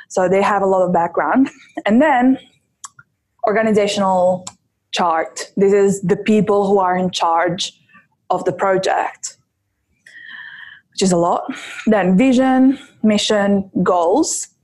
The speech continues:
and objectives. This is more or less what we talked about yesterday. Vision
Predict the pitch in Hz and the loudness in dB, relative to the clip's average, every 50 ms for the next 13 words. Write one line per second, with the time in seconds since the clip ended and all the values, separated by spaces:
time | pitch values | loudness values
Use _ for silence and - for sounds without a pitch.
0 | _ - 196 202 175 165 165 180 165 - - - - - - - - - - - | _ -4 -2 -2 -2 0 0 -2 -2 -2 -6 -10 -8 -6 -6 -8 -8 -12 -14 -14
1 | _ _ _ _ _ _ _ _ _ _ _ _ _ _ _ _ _ - - - | _ _ _ _ _ _ _ _ _ _ _ _ _ _ _ _ _ -12 -2 0
2 | 254 269 302 311 285 226 233 233 220 214 214 214 208 202 196 190 190 - 190 180 | 0 2 2 2 0 0 0 2 2 2 2 2 2 2 0 0 0 0 0 2
3 | 185 180 185 180 180 180 185 180 175 - - 214 240 240 233 - 247 220 240 233 | 2 2 0 0 -2 0 -2 -2 -2 0 0 0 0 0 2 0 2 2 4 4
4 | 233 226 233 240 233 - - _ - - - - - _ _ 190 196 247 247 220 | 4 2 2 0 -2 -8 -18 _ -20 -20 -20 -20 -20 _ _ 0 2 2 4 4
5 | 214 240 233 233 233 240 233 233 240 240 | 2 2 2 2 4 4 4 2 2 -2